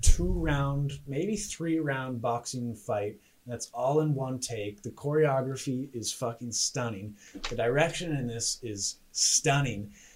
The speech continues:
The soundtrack is done by Ludwig Göransson, who recently has done The Mandalorian, Black Panther. He's about to do Christopher Nolan's Tenet. So you know the music is great. The montage scene,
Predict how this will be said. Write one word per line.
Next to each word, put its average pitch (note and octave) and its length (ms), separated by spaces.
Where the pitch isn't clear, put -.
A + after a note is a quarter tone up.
The A#2 40
soundtrack G3+ 1200
is C3 160
done C#3+ 280
by A#2 240
Ludwig B2 800
Göransson, D3+ 800
who A#2+ 140
recently B2 460
has A2+ 180
done A#2 340
The G#2+ 100
Mandalorian, A2+ 960
Black A#2 340
Panther. B2 560
He's B2 220
about A#2+ 260
to B2 80
do A2+ 160
Christopher B2 460
Nolan's A#2 420
Tenet. C3+ 540
So B2+ 200
you C3+ 200
know C#3+ 340
the C3 100
music B2+ 500
is A2+ 200
great. G2+ 380
The A2 640
montage D3 600
scene, F3+ 360